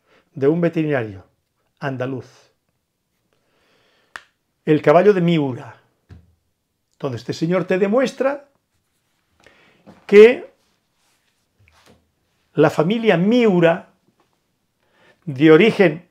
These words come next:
en la quinta generación atrás, me parece que de Navarra o Vascongadas, de por ahí,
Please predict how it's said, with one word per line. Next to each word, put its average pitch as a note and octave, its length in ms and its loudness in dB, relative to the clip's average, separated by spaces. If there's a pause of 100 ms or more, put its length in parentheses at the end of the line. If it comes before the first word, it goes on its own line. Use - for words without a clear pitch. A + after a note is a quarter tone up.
(140)
en C#3+ 160 -6
la C3 100 -8
quinta A#3 380 2
generación F3 460 2
atrás, E3 540 0 (140)
me C#3+ 140 -10
parece D3 260 -4
que E3 80 -4
de D3+ 120 0
Navarra D#3+ 420 -2
o D3 100 -4
Vascongadas, C3 640 -6
de B2+ 80 -6
por F3 160 -4
ahí, G3 260 -8